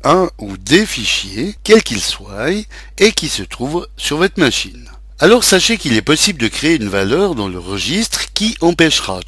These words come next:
toute écriture sur n'importe quel périphérique de stockage U S B branché sur votre ordinateur. Donc pour empêcher quiconque de copier des fichiers de votre machine sur un périphérique de stockage U S B, voici comment faire.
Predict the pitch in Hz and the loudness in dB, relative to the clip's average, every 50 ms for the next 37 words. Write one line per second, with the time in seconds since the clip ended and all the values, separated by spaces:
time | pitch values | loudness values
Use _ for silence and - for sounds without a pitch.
0 | - - 254 233 233 - - 170 - - - 107 95 - - 110 131 165 185 - | -8 -6 -4 -4 -2 0 0 0 0 -2 -6 -8 -8 -8 -8 -6 -4 -4 -4 -4
1 | - - - 95 110 151 185 185 - - 175 139 - - - 110 104 - 107 104 | -4 -6 -4 -2 0 2 2 2 2 0 -2 -2 -2 -4 -4 -4 -4 -4 -4 -6
2 | 90 98 92 - - 98 95 117 165 165 156 131 113 101 - - 90 - - 113 | -6 -6 -8 -8 -8 -8 -6 -6 -8 -8 -6 -6 -4 -4 -6 -8 -12 -8 -4 -2
3 | 131 156 160 147 - - 147 147 131 104 87 87 90 87 98 113 147 180 - 107 | 0 0 -2 -4 -8 -6 -2 -2 0 -2 -2 -6 -8 -6 -6 -6 -6 -6 -8 -10
4 | 101 120 151 190 196 - - 214 214 - - 185 170 160 139 117 - 131 131 131 | -6 -4 -2 -2 -2 -2 -2 -2 -2 -2 -4 -4 -4 -4 -4 -6 -6 -8 -6 -6
5 | 151 156 135 123 107 - - - - 85 - - - - - - 110 131 180 214 | -4 -2 -2 -2 -2 -4 -8 -14 -16 -16 -18 -18 -20 -20 -18 -6 0 2 2 2
6 | 220 - - - 120 101 107 113 113 135 139 135 - 117 107 - - 185 175 - | 2 -2 -4 -6 -4 -4 -2 -2 0 0 0 0 0 -2 -2 -4 -6 -10 -10 -6
7 | - 175 170 165 151 - - 98 101 - - 135 139 - - - 143 139 113 101 | -2 -2 -2 -2 -2 -6 -8 -8 -8 -4 -4 -4 -4 -4 -2 -2 -2 -2 -2 -4
8 | 95 - - 147 139 123 - 147 143 143 127 113 101 92 95 - - - 107 110 | -6 -6 -4 -2 0 2 2 2 0 -2 -4 -6 -8 -10 -10 -10 -8 -6 -2 -2
9 | 127 123 - - - 123 123 113 107 98 - - - - - - - 214 214 190 | -2 0 0 -2 -2 -2 -4 -4 -6 -8 -8 -12 -14 -10 -8 -4 -4 -2 -2 -2
10 | 139 117 113 107 - - 98 92 101 92 - - 101 92 95 87 85 95 110 135 | -2 0 -2 -2 -2 -4 -6 -6 -8 -8 -8 -8 -8 -8 -8 -12 -10 -4 -2 -2
11 | 143 - - 131 110 - - - 98 95 90 113 143 151 123 95 85 87 87 95 | -2 -2 -2 -4 -6 -6 -8 -14 -16 -12 -10 -6 -4 -4 -4 -4 -6 -8 -8 -6
12 | 101 127 160 - - - - - - - - 104 104 107 104 92 - - - 180 | -6 -6 -6 -6 -10 -16 -20 -20 -20 -16 -12 -4 -2 0 0 0 0 -2 -2 -2
13 | 202 - 226 202 175 156 139 - - 98 90 85 - - - - - | 0 0 2 4 4 4 2 0 -2 -4 -6 -6 -10 -14 -16 -16 -18